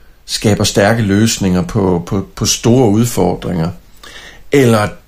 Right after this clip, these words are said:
vildhed kan være en kunstner, der tænker helt ud af boksen, eller som man nogle gange også siger, tænker helt ind i boksen,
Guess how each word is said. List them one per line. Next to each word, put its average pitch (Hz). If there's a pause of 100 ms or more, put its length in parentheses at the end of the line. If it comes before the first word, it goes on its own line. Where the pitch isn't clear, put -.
(420)
vildhed 135
kan 117
være 104
en 101
kunstner, 131
der 92 (680)
tænker 127
helt 147
ud 180
af 135
boksen, 110 (920)
eller 92
som 90
man 87
nogle 101
gange 90
også 92
siger, 98
tænker 101
helt 101
ind 190
i 110
boksen, 92